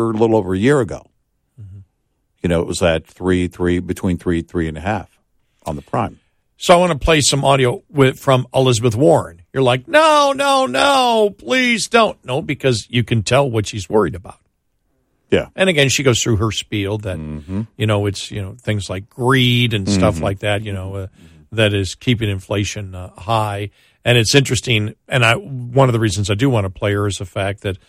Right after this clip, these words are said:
Speaker 2: she was all for the incredible massive spending and would be for much more massive spending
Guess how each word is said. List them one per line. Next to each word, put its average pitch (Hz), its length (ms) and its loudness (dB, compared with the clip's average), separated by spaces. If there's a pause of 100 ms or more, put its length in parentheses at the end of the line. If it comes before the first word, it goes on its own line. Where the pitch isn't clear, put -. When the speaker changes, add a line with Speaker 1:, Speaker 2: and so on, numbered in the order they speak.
(220)
Speaker 2:
she - 180 -6
was - 180 0
all 151 140 6
for 156 260 -4
the 117 180 0
incredible 127 520 0
massive 123 400 -2
spending 139 400 -2
and 113 80 -4
would 107 160 -6
be 110 120 -4
for 101 200 -6
much 120 380 -2 (320)
more 147 240 4
massive 110 420 -2
spending 110 460 0